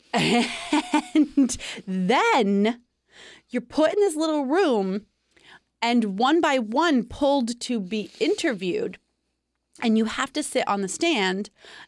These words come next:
and you're literally questioned, all these questions. So it got to be my turn, which, by the way, it took, uh, like, half of the day to, for it to be my turn. And then I'm pulled in and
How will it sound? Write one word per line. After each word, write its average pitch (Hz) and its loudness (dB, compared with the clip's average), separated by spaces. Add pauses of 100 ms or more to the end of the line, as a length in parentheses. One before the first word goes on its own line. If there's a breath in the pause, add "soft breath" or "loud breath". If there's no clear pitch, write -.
(120)
and 220 0
you're 214 2
literally 240 0
questioned, 202 -4 (200)
all 240 -4
these 311 0
questions. 220 -4
So 202 0 (260 loud breath)
it 208 -6
got 240 -2
to - -6
be 349 2
my 269 2
turn, 233 -2
which, 180 -4
by 175 -2
the 185 -2
way, 170 0
it - -8
took, - -4 (180)
uh, 151 0 (140)
like, 170 -2 (200)
half - -4
of 185 -2
the 175 -4
day 202 -2
to, - -14
for 185 -6
it - -12 (240)
to 196 -8
be 175 -2
my 175 -6
turn. 240 -2 (540 loud breath)
And 240 2
then 220 0 (880)
I'm 185 -4
pulled 220 -2
in 220 0 (400 loud breath)
and 202 0